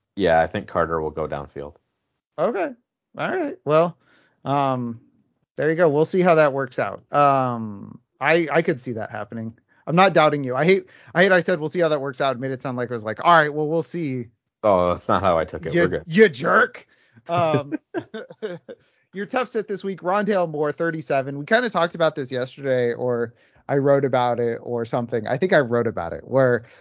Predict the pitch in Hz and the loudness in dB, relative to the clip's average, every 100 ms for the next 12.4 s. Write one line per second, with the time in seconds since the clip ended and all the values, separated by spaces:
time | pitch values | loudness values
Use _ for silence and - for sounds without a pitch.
0 | - 160 208 202 180 151 143 143 139 120 | 2 4 6 6 4 4 2 0 2 2
1 | 117 113 110 98 95 101 92 82 107 113 | 0 -2 -2 -2 -4 -4 -4 -6 -8 -8
2 | 101 - _ - 107 92 87 117 107 95 | -8 -10 _ -6 -2 -2 -4 -4 -4 -4
3 | 98 - - - - - - _ 160 160 | -6 -8 -10 -20 -20 -20 -20 _ 6 6
4 | 151 190 185 180 170 - 131 135 123 131 | 4 0 2 4 2 -2 -8 -8 -6 -6
5 | 123 131 120 117 - 143 - 135 120 117 | -4 -4 -4 -6 -6 -8 -4 -2 -2 -4
6 | 101 95 - - 95 95 90 _ _ _ | -4 -6 -8 -12 -8 -8 -8 _ _ _
7 | _ _ 123 120 127 139 147 156 139 143 | _ _ -6 -4 -2 0 0 0 -2 -4
8 | 135 123 120 - - 123 120 98 92 - | -4 -6 -8 -12 -8 -4 -2 -2 -4 -6
9 | 120 151 131 107 95 - - - 117 98 | -6 -2 0 0 -2 -6 -14 -8 -4 -4
10 | 92 - 139 117 120 131 135 123 110 101 | -4 2 4 4 2 2 2 0 0 0
11 | 104 135 175 170 143 131 117 120 90 95 | 2 4 4 6 4 2 -2 -8 -6 -8
12 | - - _ | -12 -20 _